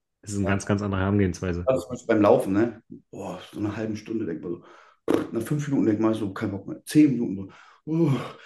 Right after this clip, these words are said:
Speaker 2: Viertelstunde, irgendwann mal so eine Grenze überwunden. Man denkt gar nicht mehr drüber nach.
Speaker 1: Ja.
Speaker 2: So nur noch, hä? Das kommt, weil du am Anfang so denkst, "Ah, noch fünf, noch zehn." Du denkst nicht daran,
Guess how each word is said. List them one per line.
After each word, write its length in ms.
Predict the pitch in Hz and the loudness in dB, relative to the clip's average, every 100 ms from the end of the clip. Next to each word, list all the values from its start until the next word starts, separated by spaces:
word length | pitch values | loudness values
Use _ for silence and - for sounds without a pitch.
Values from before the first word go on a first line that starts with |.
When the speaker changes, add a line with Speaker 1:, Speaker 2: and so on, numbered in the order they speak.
| - - | -20 2
Speaker 2:
Viertelstunde, 460 | 170 147 - 117 | 4 4 4 4
irgendwann 240 | 131 156 143 | 4 4 4
mal 60 | |
so 60 | 123 | 0
eine 80 | 113 | -2
Grenze 200 | 131 120 | -2 -2
überwunden. 320 | 113 123 101 | -2 0 0
Man 120 | 98 | 0
denkt 140 | 113 | 0
gar 80 | 123 | -2
nicht 80 | 104 | -2
mehr 80 | 104 | -4
drüber 120 | 101 | -4
nach. 280 | 113 113 - _ _ _ _ _ | -4 -4 -10 _ _ _ _ _
Speaker 1:
Ja. 140 | 87 76 _ _ - | -8 -8 _ _ -20
Speaker 2:
So 140 | - - | -10 -8
nur 100 | 92 | -6
noch, 160 | - _ _ _ _ _ _ _ _ | -8 _ _ _ _ _ _ _ _
hä? 200 | 107 110 - _ _ _ _ | -14 -14 -16 _ _ _ _
Das 100 | - | -6
kommt, 160 | 117 | 2
weil 80 | 117 | 6
du 120 | 117 | 6
am 100 | 110 | 4
Anfang 240 | 117 - 104 | 0 -2 -6
so 80 | |
denkst, 240 | 104 104 - _ _ _ | -4 -6 -8 _ _ _
"Ah, 380 | - - - - | -18 -16 -16 -14
noch 80 | 80 | -10
fünf, 220 | - - - - - - _ _ - | -8 -8 -12 -18 -20 -20 _ _ -18
noch 80 | |
zehn." 220 | - 110 95 - _ - - | -10 -8 -8 -16 _ -20 -6
Du 80 | 104 | 2
denkst 300 | 127 156 - | 4 4 2
nicht 160 | 143 | 0
daran, 540 | 127 131 151 170 - | 0 2 2 2 -2